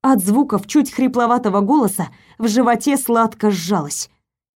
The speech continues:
Словно сам Элвин сейчас склонился надо мной и говорил прямо в ухо. Вчерашнее нахлынуло жаркой темнотой, запахами, шорохами, вкусом жадных упругих губ, лихорадочной дрожью,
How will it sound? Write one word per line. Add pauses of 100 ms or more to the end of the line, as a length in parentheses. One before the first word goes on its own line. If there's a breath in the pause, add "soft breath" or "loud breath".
(100)
Словно
сам
Элвин
сейчас
склонился
надо
мной (300 soft breath)
и
говорил
прямо
в
ухо. (580)
Вчерашнее
нахлынуло
жаркой
темнотой, (420)
запахами,
шорохами, (340)
вкусом
жадных
упругих
губ, (400)
лихорадочной
дрожью,